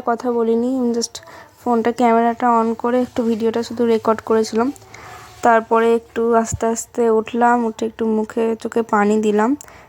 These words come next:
দিয়ে একটু ফ্রেশ লাগলো। দিয়ে এখানে মা ইফতারের সব আয়োজন করছিল, তো সেইগুলো একটু আমি ক্যামেরাবন্দি করছিলাম। দিয়ে আমরা সবাই, মানে আমি,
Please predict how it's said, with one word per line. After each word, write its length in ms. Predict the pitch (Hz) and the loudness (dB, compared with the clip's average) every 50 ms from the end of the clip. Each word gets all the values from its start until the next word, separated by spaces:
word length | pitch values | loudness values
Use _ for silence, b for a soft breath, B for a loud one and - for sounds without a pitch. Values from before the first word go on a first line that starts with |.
| B B 247 | B B -6
দিয়ে 120 | 233 226 226 | -4 -4 -4
একটু 120 | - 247 226 - | -6 -8 -8 -2
ফ্রেশ 220 | - 226 226 226 - - 226 214 | 0 0 0 0 0 0 0 2
লাগলো। 220 | 208 202 202 214 226 214 226 | 2 2 0 -2 -2 -2 -2
দিয়ে 140 | 233 226 220 220 | 0 0 0 0
এখানে 240 | - 233 226 226 226 226 220 | 0 0 0 2 2 0 0
মা 80 | 220 220 226 226 226 | 0 0 0 0 -2
ইফতারের 380 | - - - 220 208 208 220 - | -4 -4 -2 -2 0 0 -2 -2
সব 100 | - 220 214 208 | 0 2 2 2
আয়োজন 260 | 202 208 220 214 220 220 - | 2 2 0 0 -2 -2 -4
করছিল, 320 | 220 214 214 - - 214 233 277 B B B B B B B B B B | -6 -6 -6 -6 -4 -4 -4 -4 B B B B B B B B B B
তো 60 | - - - - | -6 -4 0 4
সেইগুলো 340 | - 247 240 226 226 233 240 240 240 | 4 4 4 2 2 2 2 2 2
একটু 180 | 233 - - 247 233 | -2 -4 -4 -2 -2
আমি 120 | 226 226 233 226 - | 0 0 -2 -2 -2
ক্যামেরাবন্দি 560 | 240 214 214 214 214 214 220 220 220 220 226 - - | 0 0 2 2 2 2 2 0 0 -2 -2 -2 -2
করছিলাম। 400 | 214 214 - - - 220 214 240 B B B B B B B B B - - | -4 -4 -4 -4 -4 -4 -4 -4 B B B B B B B B B -6 -2
দিয়ে 160 | 233 226 220 220 220 214 | 0 2 2 2 2 2
আমরা 200 | 214 220 220 220 220 220 226 - - | 2 2 2 2 2 0 -2 -4 -4
সবাই, 220 | 226 220 226 220 220 214 | -2 0 0 2 2 2
মানে 160 | 214 220 214 208 208 | 2 2 2 2 2
আমি, 160 | 214 220 | 0 0